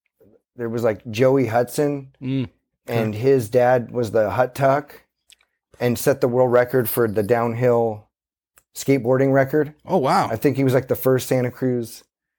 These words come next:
Speaker 2: Wow.
Speaker 1: skateboard team rider. And so I had their dad's autograph on my wall, like, when I was a kid, like, they came to the school. Or so,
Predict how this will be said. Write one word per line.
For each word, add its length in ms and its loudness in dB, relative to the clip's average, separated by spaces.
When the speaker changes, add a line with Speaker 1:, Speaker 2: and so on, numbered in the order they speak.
Speaker 2:
Wow. 320 -6
Speaker 1:
skateboard 400 0
team 240 -4
rider. 320 0
And 140 -6
so 140 2
I 140 4
had 220 0
their 400 2
dad's 460 0
autograph 540 0
on 100 -4
my 120 -2
wall, 320 2
like, 280 -2
when 160 -10
I 80 -6
was 120 -8
a 60 -4
kid, 300 -4
like, 160 -2
they 140 -4
came 240 -2
to 100 -4
the 80 -4
school. 300 -2
Or 80 0
so, 120 -8